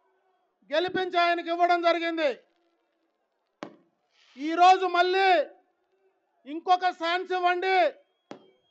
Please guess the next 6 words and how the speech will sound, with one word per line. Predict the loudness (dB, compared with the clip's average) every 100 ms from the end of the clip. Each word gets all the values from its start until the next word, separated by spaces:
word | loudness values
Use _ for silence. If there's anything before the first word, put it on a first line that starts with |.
| _
నూట | -6 -2 0 0
డెబ్బై | -2 -2 2 6 6
ఐదుకు | 4 0 -6
నూట | -4 -4 -2
డెబ్బై | -2 0 2 4 6 6
ఐదు | 4 4 4